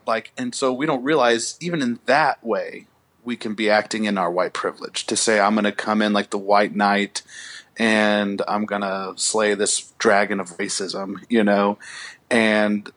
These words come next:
basically I'm stepping in and trying to co-opt what these folks, what they've, they've lived with every single day. I can step into these arenas and try to, you know, do my work, and then I can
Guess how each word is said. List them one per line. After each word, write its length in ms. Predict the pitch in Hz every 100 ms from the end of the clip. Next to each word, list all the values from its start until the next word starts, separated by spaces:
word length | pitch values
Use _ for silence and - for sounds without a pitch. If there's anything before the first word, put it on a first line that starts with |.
| _
basically 440 | 123 113 - 104 98
I'm 180 | 107
stepping 320 | - 101 92 101
in 120 | 98
and 260 | 101 92
trying 420 | - 101 95 95 92
to 560 | - 98 95 92 95 -
co-opt 600 | - 104 95 107 - -
what 200 | 104 95
these 200 | - 95
folks, 640 | - 104 92 - - - 110
what 140 | 104
they've, 260 | 147 170 -
they've 240 | 131 208 101
lived 240 | 98 90
with 140 | 90 104
every 200 | 95 -
single 240 | 101 98
day. 240 | 123 123
I 160 | 95 135
can 280 | - 104 101 - - - - -
step 320 | - 139 -
into 200 | 120 113
these 180 | 113 107
arenas 440 | 107 110 107 101
and 100 | 95
try 220 | - 107
to, 380 | 98 98 98 92 _ _ -
you 100 | 113
know, 420 | 101 101 98 95 _ -
do 140 | 117
my 160 | 110 101
work, 420 | 101 107 101 - -
and 440 | 110 104 104 98 104
then 180 | 107 104
I 120 | 135
can 240 | 107 92